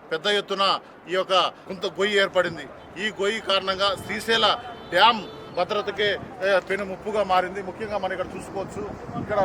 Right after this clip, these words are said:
డ్యామ్ పైన గేట్లు, ఆ పైనుంచి మనకు, ఆ, పన్నెండు గేట్లు ఉంటున్నాయి, ఈ క్రస్ట్ గేట్లు. ఈ క్రస్ట్ గేట్ల నుంచి నీరు వదలగానే, అలాగే ఆ గేట్లు కూడాను ముప్పై అడుగుల వెడల్పు,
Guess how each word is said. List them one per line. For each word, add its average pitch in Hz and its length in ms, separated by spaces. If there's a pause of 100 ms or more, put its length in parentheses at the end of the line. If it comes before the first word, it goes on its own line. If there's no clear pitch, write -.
(120)
డ్యామ్ 202 240 (100)
పైన 208 320 (200)
గేట్లు, 208 460 (320)
ఆ 175 60
పైనుంచి 214 560
మనకు, 196 500 (260)
ఆ, 185 380 (400)
పన్నెండు 214 260
గేట్లు 202 280
ఉంటున్నాయి, 190 380
ఈ - 40
క్రస్ట్ 175 280
గేట్లు. 190 320 (420)
ఈ 185 120
క్రస్ట్ 180 260
గేట్ల 226 400
నుంచి 208 340 (320)
నీరు 202 360 (300)
వదలగానే, 208 640
అలాగే 196 460 (280)
ఆ 170 120 (120)
గేట్లు 214 240
కూడాను 202 680 (160)
ముప్పై 190 280
అడుగుల 220 300
వెడల్పు, 208 540